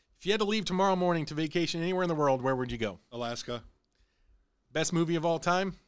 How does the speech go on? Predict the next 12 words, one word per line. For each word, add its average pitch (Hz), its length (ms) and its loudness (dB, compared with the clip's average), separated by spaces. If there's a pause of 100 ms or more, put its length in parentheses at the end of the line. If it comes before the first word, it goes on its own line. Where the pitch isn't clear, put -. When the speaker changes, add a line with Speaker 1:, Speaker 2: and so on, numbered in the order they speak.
Speaker 2:
Conan 131 280 -2
the 123 60 -4
Barbarian. 113 540 -4 (540)
Speaker 1:
<laughs> 127 80 -6 (560)
Uh, 143 380 8
did 151 160 -2
you 165 60 -2
play 165 180 2
any 170 200 2
high 185 140 4
school 202 200 -2
sports? 208 420 -2